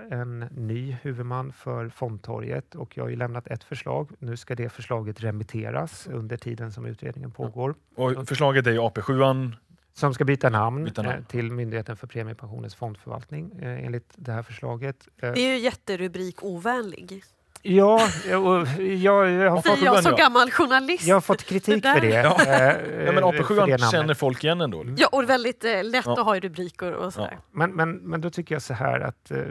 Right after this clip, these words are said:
Speaker 1: en, myndigheter får gärna vara grå och myndighets-, eh, gråa, eh, så länge de gör ett jättebra jobb. Och den här myndighetens uppgift är att leverera,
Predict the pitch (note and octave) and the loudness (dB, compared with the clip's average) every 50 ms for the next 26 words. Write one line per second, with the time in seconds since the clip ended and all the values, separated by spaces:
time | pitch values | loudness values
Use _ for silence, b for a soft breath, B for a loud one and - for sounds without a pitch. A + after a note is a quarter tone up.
0 | - - - C#3+ C#3 D#3+ D#3 C#3+ D#3 F3 D#3+ D3 E3 D#3+ D3+ D#3 D#3+ D#3+ - E3 | -8 -6 -6 -6 -6 -6 -8 -8 -8 -6 -6 -4 -4 -2 0 0 0 0 -2 -4
1 | - E3+ E3+ D3+ C#3 C3+ C3 A#2+ B2+ B2+ B2 B2 B2 C3 C3+ - - A#2 B2+ B2 | -2 2 2 2 2 0 -2 -2 -2 -2 -2 -2 -2 -4 -4 -6 -6 -6 -4 -4
2 | B2 A#2+ A#2+ C3 C3 B2 A#2+ A#2+ - - C#3 B2 A#2+ A#2+ A#2+ A#2+ C3 C3 B2 A#2 | -4 -4 -4 -4 -4 -4 -6 -8 -8 -8 -8 -6 -6 -8 -8 -8 -8 -8 -8 -8
3 | A#2+ A#2+ - - - - - - - - - - - - - - - - B2 B2+ | -8 -10 -10 -14 -18 -18 -14 -12 -10 -10 -10 -10 -12 -12 -14 -14 -12 -8 -4 -4
4 | C3+ C#3+ C#3 C3 A#2 A#2 B2 B2+ - _ _ _ - C3 B2+ B2 - C#3 B2+ - | -2 -2 -2 -2 -2 -2 -2 -6 -10 _ _ _ -8 -8 -6 -8 -8 -10 -12 -10
5 | - C3+ C3 B2+ A#2 A#2 A#2 A#2 A#2 A#2 A#2+ A#2 A#2 - B2 - - - - B2 | -6 -4 -4 -4 -4 -8 -10 -10 -8 -8 -8 -8 -6 -8 -10 -12 -10 -12 -10 -8
6 | B2+ B2+ A#2+ A#2 C3 C3+ - - B2+ C3 B2+ A#2+ C3 B2+ C#3 C#3+ C3+ B2+ B2+ B2 | -8 -8 -8 -10 -10 -12 -10 -10 -10 -10 -10 -8 -8 -4 -2 0 0 -2 -2 -4
7 | - - - - B2+ A#2+ A2+ A2 A2 - A#2 G#2+ A#2+ A#2+ - - B2 - - - | -10 -14 -14 -12 -12 -10 -10 -12 -12 -12 -14 -14 -14 -14 -14 -14 -14 -14 -14 -14
8 | B2 A#2 A2+ A2+ A2+ A#2 - A#2 A#2+ A#2 A2 A#2 A#2 A2+ A2+ A2+ A2 A#2 A#2 A2 | -12 -10 -10 -10 -10 -10 -8 -6 -6 -6 -6 -6 -8 -8 -8 -6 -4 -4 -4 -4